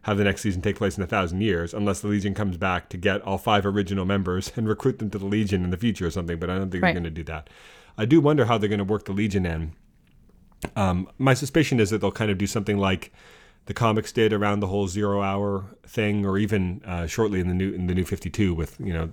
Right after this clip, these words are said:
Speaker 1: various things that were called Legion Lost or, or by various other names, where a bunch of Legionnaires come back in time and either get trapped here or are here to complete a specific mission, um,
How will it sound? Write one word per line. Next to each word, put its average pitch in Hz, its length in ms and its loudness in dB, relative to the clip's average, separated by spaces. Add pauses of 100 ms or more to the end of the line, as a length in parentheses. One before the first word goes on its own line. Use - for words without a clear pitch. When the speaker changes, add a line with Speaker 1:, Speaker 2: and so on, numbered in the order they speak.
Speaker 1:
various 90 400 2
things 87 180 0
that - 60 -12
were - 80 -12
called 82 240 -4
Legion 80 260 -2
Lost 82 380 0
or, 80 100 -4
or 90 180 -12
by 80 220 -4
various 85 340 2
other 85 160 -2
names, 82 300 -2
where 82 160 -2 (380)
a 107 40 -4
bunch 104 220 4
of 98 100 -2
Legionnaires 98 420 2
come 98 160 -2
back 92 220 0
in 95 80 -4
time 92 380 -2
and 92 140 -4
either 95 260 -2
get 90 240 -6
trapped 117 300 -2
here 143 400 4 (400)
or 98 340 4
are 92 120 0
here 104 180 2
to 98 80 0
complete 98 360 -2
a 92 40 -4
specific - 500 -6
mission, 131 520 4 (760)
um, 90 460 2